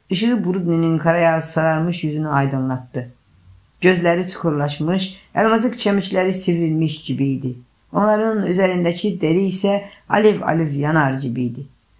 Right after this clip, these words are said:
Sonra ışık kağıt tutamını aydınlattı. Bozcanov onları aldı ve ışığı söndürdü. Brudni döndü ve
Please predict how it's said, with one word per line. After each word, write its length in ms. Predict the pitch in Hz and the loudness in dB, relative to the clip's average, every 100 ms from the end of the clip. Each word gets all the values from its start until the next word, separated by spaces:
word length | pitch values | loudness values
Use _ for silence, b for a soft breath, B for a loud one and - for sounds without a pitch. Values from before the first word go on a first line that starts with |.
| _ | _
Sonra 280 | - 254 254 | 0 2 2
ışık 400 | 214 226 220 - | 0 0 -2 0
kağıt 420 | 175 170 190 196 | 2 2 0 -4
tutamını 480 | 160 175 151 143 - | -4 0 2 0 0
aydınlattı. 720 | 139 135 131 123 139 - 139 - _ _ - | -2 -2 -2 -4 -6 -8 -10 -10 _ _ 0
Bozcanov 520 | 170 170 196 196 185 | 0 2 0 0 -2
onları 380 | 160 156 147 147 | 0 0 0 -2
aldı 440 | 147 151 175 190 | -2 0 0 0
ve 140 | 185 160 | -2 -4
ışığı 340 | 143 147 139 | -2 -2 -2
söndürdü. 600 | 143 139 135 131 135 131 - _ _ _ - | -4 -6 -4 -6 -10 -14 -16 _ _ _ -2
Brudni 400 | 226 262 196 185 | 0 2 0 0
döndü 600 | 160 156 151 175 214 208 B B 208 | 0 0 2 4 2 0 B B 2
ve 280 | 233 - | 2 0